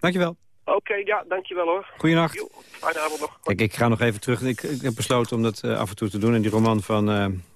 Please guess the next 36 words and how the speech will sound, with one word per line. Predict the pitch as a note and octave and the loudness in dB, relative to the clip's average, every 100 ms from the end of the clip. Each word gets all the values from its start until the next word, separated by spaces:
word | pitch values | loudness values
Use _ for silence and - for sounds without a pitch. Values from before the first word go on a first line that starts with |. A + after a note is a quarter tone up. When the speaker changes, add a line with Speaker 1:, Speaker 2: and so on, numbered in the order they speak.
| - | -20
Speaker 1:
Per | - A2 | 0 2
Olof | G#2 G#2 G2 | 4 2 2
Enquist, | G#2+ G#2 F#2+ G2+ - | 2 0 0 -4 -2
De | |
Reis | G2 G#2 F#2+ | 0 0 0
van | G#2 | 0
de | G2 | 2
Voorganger. | G2 G#2+ F#2 F#2+ F#2 G2+ _ _ - - _ - _ | 4 2 2 0 0 -6 _ _ -20 -20 _ -20 _
Terug | - G#2+ G#2 | -4 -2 2
naar | G#2 F#2+ | 2 2
het | F#2 | 0
begin | - G#2+ G2 | 0 0 2
van | G2+ | 0
de | |
Pinkstergemeente | F#2+ A2 G2+ - - G2+ G2 F#2 G#2 | 0 0 0 -2 0 2 2 0 -2
in | |
negentien | F#2+ F#2+ F2+ G#2 | 0 0 2 2
zes. | G2+ G#2+ G#2+ - - - - - - - - - - - - - - - - | 4 2 2 -2 -6 -14 -20 -20 -20 -20 -20 -20 -20 -20 -20 -20 -20 -20 -12
Eh, | - F2+ | -2 2
want | G#2 | 2
er | F#2 | 4
zijn | G#2+ | 2
toch | F#2+ F#2 | 2 2
al | A2+ | 4
mensen | G#2+ A2+ A2 A2 | 6 4 2 0
die | A2 | 2
dan | A2 G#2+ | 2 2
met... | A2 - - | 0 -2 -8
Er | A#2 | -2
wa-, | A2+ G2+ - | -2 -2 0
is | C3+ | 2
iets | A#2+ B2+ | 2 0
gebeurd | C3 A#2+ B2+ G#2+ - | 2 4 4 2 -4
in | A2 | -2
Los | A2 | 0
Angeles. | A2+ A2+ G2 F2 D#2+ - - | 2 2 0 -6 -8 -10 -12